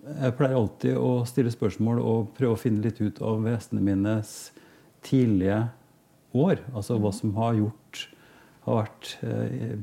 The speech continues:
Speaker 1: ja, prega, prega deg, hva som har gjort at du er den du er. Så kan ikke du fortelle litt om barndom og oppvekst?
Speaker 2: Ja, jeg er født av, eh, akademikerforeldre. Eh,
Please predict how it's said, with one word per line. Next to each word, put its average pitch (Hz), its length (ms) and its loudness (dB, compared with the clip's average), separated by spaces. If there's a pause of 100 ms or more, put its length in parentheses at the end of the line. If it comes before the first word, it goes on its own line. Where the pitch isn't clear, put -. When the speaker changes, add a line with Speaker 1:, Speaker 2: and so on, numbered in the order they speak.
(140)
Speaker 1:
ja, 123 100 -4
prega, 110 520 2 (160)
prega 117 400 0
deg, 123 160 -2
hva 110 140 -2
som 113 180 -6
har 113 100 -2
gjort 98 320 -4
at 98 120 -10
du 104 260 0 (640)
er 110 80 0
den 104 200 0
du 117 100 0
er. 143 260 2 (100)
Så 170 200 -12
kan 117 140 -4
ikke 151 140 -2
du 143 120 4
fortelle 113 400 0
litt 101 240 -2
om 101 300 -2 (440)
barndom 90 600 -2
og 95 140 -4 (200)
oppvekst? - 680 -10 (540)
Speaker 2:
Ja, 285 120 2 (260)
jeg 196 160 -8
er 190 340 -8
født - 720 -8 (160)
av, 254 340 -2
eh, 240 180 -2 (540)
akademikerforeldre. 196 1080 -2 (920)
Eh, 254 380 4